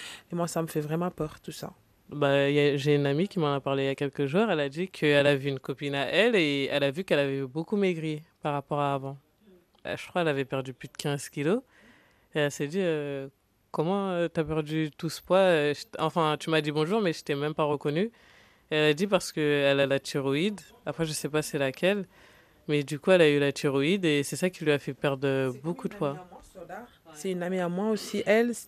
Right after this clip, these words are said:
Speaker 1: elle, c'est tout à fait le contraire de ce que toi, tu
Speaker 2: Elle a eu
Speaker 1: avais.
Speaker 2: beaucoup de poids, oui, j'en ai eu
Speaker 1: Elle a
Speaker 2: aussi.
Speaker 1: pris beaucoup de poids au début. Après, d'un coup, là, elle a maigri grave même. Et puis toi,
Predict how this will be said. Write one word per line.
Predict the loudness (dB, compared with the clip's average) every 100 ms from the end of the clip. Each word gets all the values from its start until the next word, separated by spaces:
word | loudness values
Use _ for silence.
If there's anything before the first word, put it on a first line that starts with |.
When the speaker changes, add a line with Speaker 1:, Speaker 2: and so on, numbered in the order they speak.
| 0
Speaker 1:
elle, | 0
c'est | 0 -10 -4
tout | 0
à | 0
fait | 2
le | 0
contraire | 0 -2 -4 -4
de | -2
ce | -4
que | -4
toi, | -4 -4 -4
tu | -2
Speaker 2:
Elle |
a | 0
eu |
Speaker 1:
avais. | 0
Speaker 2:
beaucoup | -2 -12
de | -20
poids, | -16 -16 -14 -14
oui, | -14
j'en | -16
ai | -18 -2
eu |
Speaker 1:
Elle | 2 2
a |
Speaker 2:
aussi. | 2
Speaker 1:
pris | -6
beaucoup | -16 -16 -16
de | -10
poids | -4 0
au | 4
début. | 2 4 2 2 _ _ _
Après, | -6 -4 -2
d'un | 0 0
coup, | 0 0 2
là, | 2 0
elle | 0
a | 0 -2 -2
maigri | -4 -4 -4 -4 -4 -10 _ _ -8
grave | 0 2 2
même. | -2 -4 -14 -20 -2
Et | 0
puis | 0 -2
toi, | 2 2